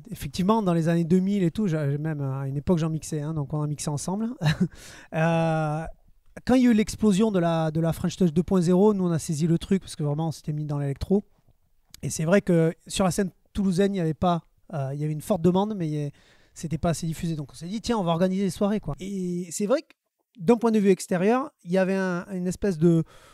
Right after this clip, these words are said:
je dirais, une, un, un creux dans la vague au niveau de la drum, à part en Angleterre. Et le seul, je trouve, en France, hein, en tout cas, comment ça se ressentait,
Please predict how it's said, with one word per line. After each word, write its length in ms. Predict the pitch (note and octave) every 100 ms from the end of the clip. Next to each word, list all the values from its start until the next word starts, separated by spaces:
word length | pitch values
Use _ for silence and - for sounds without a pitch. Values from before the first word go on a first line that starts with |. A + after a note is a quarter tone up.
| _
je 100 | -
dirais, 320 | C#3 F#3 G#3 G3
une, 160 | E3+
un, 500 | E3 D#3+ E3+ E3+ E3
un 140 | F3 D#3+
creux 300 | - A3 A#3
dans 100 | G#3
la 140 | F3+
vague 320 | F3 G#3 D#3+ F#3
au 80 | F3
niveau 220 | F3 F3+
de 60 |
la 100 | E3+
drum, 300 | E3+ G3+ A#3+ -
à 120 | F#3
part 200 | A#3 G#3
en 100 | G3+
Angleterre. 520 | F#3 F3+ F3 D#3 B2+ _
Et 100 | E3
le 120 | E3 E3
seul, 520 | - C4 B3 F3 C#3
je 120 | -
trouve, 180 | - F3+
en 140 | E3+ D#3
France, 340 | - G#3 -
hein, 80 | E3+
en 60 |
tout 120 | D#3 D3+
cas, 140 | E3+
comment 240 | - D#3+
ça 160 | D3+ D#3+
se 120 | -
ressentait, 480 | E3+ - D#3+ G3